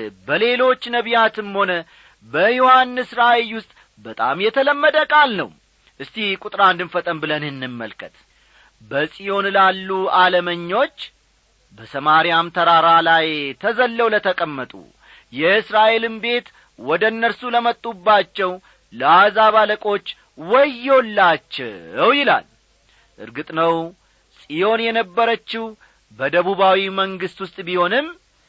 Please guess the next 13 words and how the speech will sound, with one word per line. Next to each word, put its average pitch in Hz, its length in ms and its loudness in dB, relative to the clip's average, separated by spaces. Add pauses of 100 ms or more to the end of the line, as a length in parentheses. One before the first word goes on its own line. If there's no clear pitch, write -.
(160)
እዚህ 110 180 -12
ላይ 151 220 2
ግን 147 160 -8 (200)
መጠሪያው 214 640 2 (420)
ሁለቱንም 302 680 -2 (340)
ማለት 107 520 -4 (380)
የይሁዳና 262 840 0 (100)
የእስራኤልን 233 800 0
መንግሥት 190 460 -6
ያጠቃልላል። 135 960 -4 (920)
አስተዋላችሁ? 165 640 -2 (1080)
ጽዮን 156 460 -4
ያለችው 135 600 -4